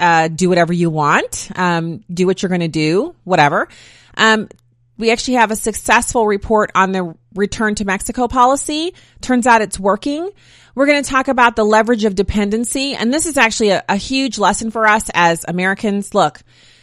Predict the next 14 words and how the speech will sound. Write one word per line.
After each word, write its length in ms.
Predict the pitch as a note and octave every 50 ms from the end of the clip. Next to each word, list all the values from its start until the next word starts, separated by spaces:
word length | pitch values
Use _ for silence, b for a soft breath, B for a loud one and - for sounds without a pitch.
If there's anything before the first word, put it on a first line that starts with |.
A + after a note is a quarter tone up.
| b b b b b b b _ _ _ _
the 120 | - G#3 G#3
Trump 360 | - - C#4 C#4+ F#4 F#4 -
doctrine 560 | A#3+ G#3+ G3 G#3 - - A3+ G3+ G3+ G3 G3 -
on 440 | - F#3+ F#3+ F#3 F#3 F#3 F#3 F#3+ - _ _
foreign 320 | - - - A3+ A3 A3 A3
trade 420 | - - A3+ F#3+ F3+ F3 F3 -
is 160 | - F#3 -
that 180 | - G3+ F3+ D#3+
he 460 | F#3 - - A3 A3+ A3+ A3+ A#3 A#3+
plans 680 | A3 - - - G#3+ F#3+ F#3 F#3 F#3 F#3 F#3 - - -
to 520 | - - F#3+ F3 F3 E3+ E3+ E3+ E3 E3+ - _ _ _ _ _ _ _ _ _ _
right 300 | - D#3+ F#3 F3 F#3 F#3
the 80 | - F#3
ship. 400 | - - - B2+ D2+ - -